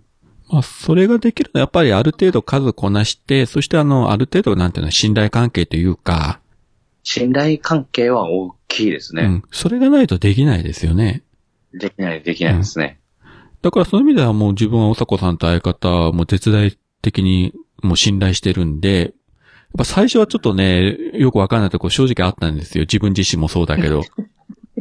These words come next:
Speaker 1: わかんない力もちょっと失礼かな。
Speaker 2: うさこさんは自由だなーって言ってましたもんね。
Speaker 1: うん。あの、距離感がつかめない部分も、やっぱさ、いや、多分、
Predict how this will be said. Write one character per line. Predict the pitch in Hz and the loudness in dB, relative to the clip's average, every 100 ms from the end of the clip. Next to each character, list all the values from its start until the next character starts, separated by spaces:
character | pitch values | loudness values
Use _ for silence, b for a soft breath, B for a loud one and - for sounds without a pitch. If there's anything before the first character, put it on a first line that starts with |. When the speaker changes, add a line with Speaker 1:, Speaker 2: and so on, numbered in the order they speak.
| - | -10
Speaker 1:
わ | 202 - 190 - 247 - - - 269 - 277 - - | -12 -10 -8 -6 -6 -8 -12 -4 -4 -2 -6 -4 -2
か | - | 0
ん | |
な | 359 | 0
い | |
力 | - - - 107 | -4 -6 -2 -2
も | |
ち | 117 | -2
ょ | |
っ | |
と | 101 | -4
失 | 92 - | -4 -2
礼 | 101 85 | -2 -2
か | 82 | -2
な。 | 87 | -2
Speaker 2:
う | |
さ | 87 | -2
こ | 87 90 | -6 -6
さ | |
ん | |
は | 87 85 | -4 -4
自 | 85 - 95 | -4 -8 -2
由 | 98 98 101 | 0 0 0
だ | 98 101 | -2 -2
な | 101 101 113 123 131 | -2 -2 -2 -4 -6
ー | 127 | -8
っ | |
て | - | -16
言 | 82 | -20
っ | |
て | _ 98 | _ -18
ま | 92 | -16
し | |
た | 87 | -18
も | - 101 | -6 -2
ん | |
ね。 | 90 90 98 b b | 0 -2 -6 b b
Speaker 1:
う | 120 | -2
ん。 | |
あ | |
の、 | 107 | -2
距 | - 185 | 0 -2
離 | 254 | -2
感 | - 165 110 | 0 -2 0
が | |
つ | 95 - | -4 -4
か | 139 | -2
め | 131 | 0
な | 95 | 0
い | |
部 | 85 90 | 0 0
分 | 87 | 0
も、 | |
や | 87 | 0
っ | |
ぱ | 175 | -2
さ、 | 160 | -2
い | 156 - | -2 -2
や、 | 151 | 0
多 | 233 | 2
分、 | 170 117 | 2 -2